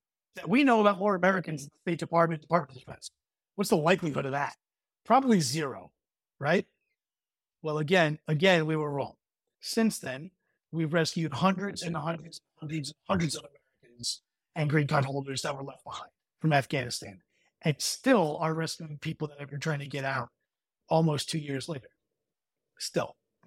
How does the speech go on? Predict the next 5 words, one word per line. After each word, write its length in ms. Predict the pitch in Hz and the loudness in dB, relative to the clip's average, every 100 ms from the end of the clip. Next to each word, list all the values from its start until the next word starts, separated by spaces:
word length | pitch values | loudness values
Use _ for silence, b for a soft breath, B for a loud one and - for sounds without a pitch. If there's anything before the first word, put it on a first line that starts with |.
| _ _ _ _ _ _ _ _ _ _ _ _ _ _ _ _ _ _ | _ _ _ _ _ _ _ _ _ _ _ _ _ _ _ _ _ _
It's 200 | 170 156 | -8 -4
one 160 | 170 202 | 0 4
of 60 | 185 | 6
those, 320 | 190 185 170 | 6 4 0
like, 440 | 165 160 151 - | -4 -4 -8 -16